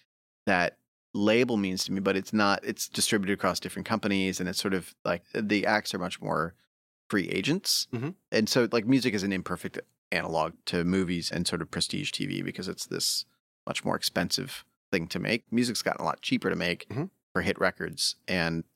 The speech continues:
Speaker 1: movies have gotten a lot more expensive to make for hit movies.
Speaker 2: Yeah, I guess that's true. Is that true, though? I mean
Speaker 1: Yeah. Tentpole movies now are two hundred million dollars all the time.
Speaker 2: Crazy.
Speaker 1: And you can't find a record, you know,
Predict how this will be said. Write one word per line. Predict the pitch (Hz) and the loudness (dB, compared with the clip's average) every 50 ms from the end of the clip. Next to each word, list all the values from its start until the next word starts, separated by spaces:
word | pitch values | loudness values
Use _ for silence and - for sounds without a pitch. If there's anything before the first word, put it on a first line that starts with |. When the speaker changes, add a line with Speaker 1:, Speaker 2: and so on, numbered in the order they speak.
| _ _ | _ _
Speaker 1:
movies | 104 110 120 120 101 101 - | 2 4 4 4 2 0 -2
have | - | 0
gotten | 87 85 82 82 | 0 0 0 2
a | 82 | 0
lot | - - - | 0 0 0
more | - 101 95 | -4 -6 -4
expensive | - - - - 107 101 - 104 - - | -4 -4 -2 0 0 0 -2 -4 -6 -8
to | - - | -10 -8
make | 90 - - - | -8 -8 -8 -8
for | - - 90 90 | -6 -6 -4 -4
hit | 90 90 82 - | -4 -8 -8 -6
movies. | 104 98 92 - - - - - - _ _ _ | -4 -4 -4 -4 -6 -6 -8 -8 -8 _ _ _
Speaker 2:
Yeah, | - 165 196 214 | 0 0 2 2
I | 175 | 0
guess | 160 226 220 | 0 -2 -2
that's | - 220 170 - | -2 -4 -4 -4
true. | - - 180 147 | -2 0 0 2
Is | - 160 170 226 | 2 2 2 2
that | 254 254 | 0 0
true, | - - 254 254 | -2 -4 -4 0
though? | 262 262 269 262 | 2 2 2 2
I | 165 156 | 2 2
mean | 160 170 170 160 147 135 - - _ | 4 4 4 4 2 0 -2 -6 _
Speaker 1:
Yeah. | - 127 120 92 76 - - - - | 2 4 4 4 2 -4 -10 -16 -8
Tentpole | 175 - - 208 233 - - 220 220 196 | 2 4 4 4 4 4 4 4 6 6
movies | 170 160 151 143 135 131 110 | 6 4 4 4 4 2 2
now | 113 113 104 98 | 2 2 4 4
are | 87 82 | 4 2
two | 85 - - 107 | 0 -2 -4 -4
hundred | 95 92 90 | -4 -4 -2
million | 87 87 87 87 | -2 -2 -2 0
dollars | 87 87 85 80 85 - | 2 2 4 2 2 0
all | - - - | 0 0 0
the | - - | 0 0
time. | - - 92 - - - - _ _ _ | -4 -4 -4 -4 -6 -8 -10 _ _ _
Speaker 2:
Crazy. | - - 98 90 - 95 98 - _ _ _ | -12 -10 -8 -8 -8 -10 -12 -14 _ _ _
Speaker 1:
And | - 101 98 92 90 90 87 87 85 - - - - | 4 4 6 6 4 2 2 0 -2 -6 -8 -12 -12
you | - - 107 104 104 98 90 - _ | -6 -2 0 0 0 0 -2 -4 _
can't | - - - 123 110 104 - | -4 0 2 4 2 2 0
find | - - - - - 107 107 110 107 107 104 98 95 | -4 -8 -4 0 2 4 4 6 4 4 2 0 -2
a | 92 | -2
record, | 87 92 87 85 - - 92 87 85 82 82 - _ _ _ - | 0 2 0 0 0 0 0 0 0 -2 -6 -12 _ _ _ -4
you | 92 | 0
know, | 90 87 85 82 82 | 0 0 0 -2 -4